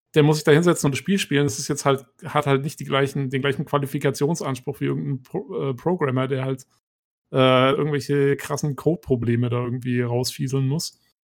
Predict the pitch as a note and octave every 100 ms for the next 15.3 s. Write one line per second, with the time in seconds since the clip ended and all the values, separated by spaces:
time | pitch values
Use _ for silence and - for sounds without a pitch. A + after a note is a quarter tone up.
0 | _ _ - B2+ B2+ B2 B2 B2 B2 _
1 | _ _ _ _ _ _ _ _ _ _
2 | - C3 C#3+ C#3+ D#3 D#3+ F#3+ G3+ G3 F#3
3 | - _ _ _ - F3+ D3+ D3 C#3 -
4 | F#3 G3 F#3+ - E3+ D#3 D3+ D3 D#3 D3+
5 | C#3+ C#3 _ _ _ _ _ _ - E3
6 | D3+ D3+ D#3 - D3 C3+ C3 C#3 D3 E3+
7 | D#3+ - B2+ C3+ F#3+ G3+ - F3+ G3+ A#3+
8 | B3 C#3+ D3+ D#3 D#3+ - - C#3 C#3+ C#3
9 | B2 D#3 D#3 C#3+ F3+ - D3 C#3+ - -
10 | - B2+ D3 D3+ D3+ D3 C#3+ C#3+ C#3 C3+
11 | C#3+ C#3 C3 _ - C3+ C3+ B2 C3 C#3
12 | D3 D3 C#3+ C#3 C3 C3 C3 _ _ _
13 | _ - F#3+ G#3 F#3+ C3+ C#3 C#3+ D3 D3+
14 | D3+ D3+ D3 D3 D3 D3+ C#3+ D#3 F3+ F3
15 | D#3+ D3